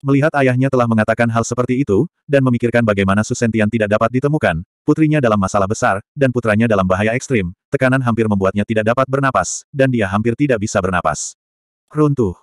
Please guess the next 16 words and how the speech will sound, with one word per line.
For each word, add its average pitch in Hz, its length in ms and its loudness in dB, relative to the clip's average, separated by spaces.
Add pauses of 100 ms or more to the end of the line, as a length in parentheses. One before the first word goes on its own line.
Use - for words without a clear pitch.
(100)
Dia 151 320 0
segera 127 240 2
mengatupkan 120 400 0
giginya, 117 480 0 (160)
dan 131 200 0
hendak 135 200 0
menghancurkan 117 400 0
jiwanya 104 320 2
sendiri 113 400 0
dan 110 160 2
bunuh 120 240 0
diri. 82 320 -2 (1400)
Tapi 156 240 2
di 151 80 0
detik 131 160 -2
berikutnya, 117 560 -2